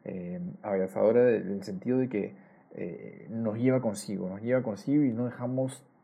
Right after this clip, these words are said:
nada vivo en el paso, ¿no? Es, es, es todo un tema matador. Eh,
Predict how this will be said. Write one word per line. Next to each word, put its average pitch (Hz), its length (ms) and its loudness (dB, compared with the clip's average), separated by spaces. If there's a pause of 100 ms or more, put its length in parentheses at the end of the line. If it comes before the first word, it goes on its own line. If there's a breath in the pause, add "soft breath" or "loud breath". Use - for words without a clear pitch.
(100)
nada 120 360 0
vivo 120 460 0
en 104 120 -4
el 90 100 -4
paso, - 340 -8
¿no? 175 320 -2
Es, - 140 -10
es, 120 420 -4
es - 60 -20
todo 135 140 4
un 131 360 -2
tema 131 300 -2
matador. 92 680 -4 (480 loud breath)
Eh, 87 480 -6